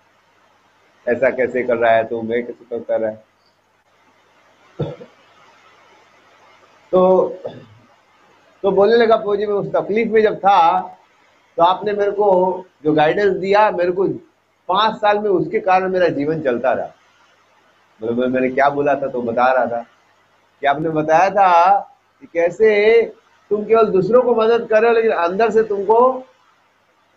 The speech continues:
source of energy चाहिए ना, तो हम लोग source of energy नहीं है, हम लोग को source of energy चाहिए। तो मैंने उस समय उसमें बताया था कि we need source of energy if we want to serve। हमें अगर दूसरों की सेवा करनी है, कुछ,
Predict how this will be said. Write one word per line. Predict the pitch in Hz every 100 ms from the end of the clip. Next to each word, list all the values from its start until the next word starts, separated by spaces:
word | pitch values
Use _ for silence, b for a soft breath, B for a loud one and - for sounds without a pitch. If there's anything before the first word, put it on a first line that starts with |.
| _ _ _ _ _ _ -
source | 196 214 220
of | 208
energy | 202 202 202 226 180
चाहिए | 185 202
ना, | 196 156 _ _ _ _ _ _ _ _ _ _ _ _
तो | 160
हम | 156 160 202
लोग | 247
source | 247 226 220
of |
energy | 233 214 208 190 214
नहीं | 202 151
है, | 107
हम | 120 160
लोग | 180
को | 180 180
source | 185 180 185
of | 165
energy | 165 165 170
चाहिए। | 143 131 120 - _ _ _ _ _ _ _ _ _ _ _ _ _ _ _ _ _ _ _ _ _ _ _ _ _ _ _ _ _
तो | 135
मैंने | 151 165
उस | 160
समय | 170
उसमें | 156 170
बताया | 151 160 185
था | 202
कि | 185
we | 170
need | 170 196 190 226 - -
source | 185 196 208
of | 190 226
energy | 294 233 165 - 127
if | 147
we | 147
want | 156 165
to | 175 220
serve। | 233 147 120
हमें | 147
अगर | 165 160
दूसरों | 151 135 131 160
की | 156
सेवा | 143 143
करनी | 143 143 151
है, | 143
कुछ, | 151